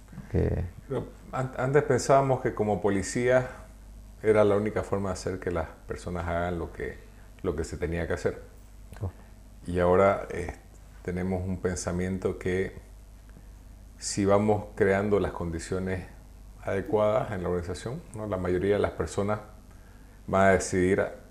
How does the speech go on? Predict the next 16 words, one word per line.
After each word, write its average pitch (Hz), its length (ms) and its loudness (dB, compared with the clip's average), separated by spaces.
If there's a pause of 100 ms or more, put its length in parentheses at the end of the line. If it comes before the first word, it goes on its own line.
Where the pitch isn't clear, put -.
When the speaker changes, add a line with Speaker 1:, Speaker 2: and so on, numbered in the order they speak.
(1000)
Speaker 2:
hacer 87 260 0
las 87 100 0
cosas 90 280 -4
bien, 95 180 -4 (360)
¿no? - 180 -12 (140)
Hacer - 220 -2
lo 90 120 2
que 87 80 0
se 87 120 -4
tiene 87 240 -2
que 82 60 -8
hacer. - 220 -10 (1080)
Eh, - 200 2
ayer 95 220 6
conversando 90 520 0
con, 76 260 -4